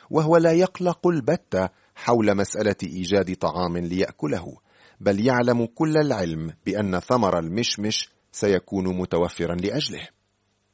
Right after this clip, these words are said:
صديقي، هل نثق نحن بالله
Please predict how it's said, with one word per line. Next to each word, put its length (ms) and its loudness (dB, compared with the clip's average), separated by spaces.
صديقي، 520 -2
هل 260 0
نثق 400 -4
نحن 340 -4
بالله 440 -4